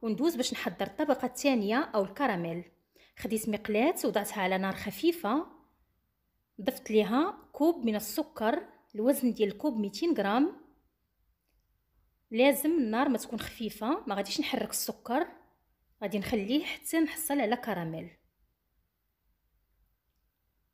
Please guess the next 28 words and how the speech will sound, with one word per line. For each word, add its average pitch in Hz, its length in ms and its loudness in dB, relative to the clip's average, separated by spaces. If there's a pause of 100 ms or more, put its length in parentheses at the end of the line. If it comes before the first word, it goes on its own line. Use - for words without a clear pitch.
(1500)
على 208 140 0
هاد 214 120 0
الشكل 294 300 0
هذا 202 160 0
كيف - 160 -12
كتشوفوا، 240 640 -4 (320)
والنار 233 380 4
ضروري 262 480 4
تكون - 200 -4
خفيفة 233 600 -4 (380)
باش 220 180 -6
ما 226 60 0
نحصلوش 311 500 -2
على 214 120 0
الكراميل، 220 580 2
اللون 214 360 2
ديالو 202 200 0
يكون 202 220 -4
غامق. 214 580 -2 (300)
حنا 240 180 -2
بغينا 202 280 0
اللون 262 300 2
يكون 226 260 -2
فاتح 277 640 0
على 190 100 -6
هاد 180 100 -4
الشكل 202 340 -6
هذا. 156 280 -8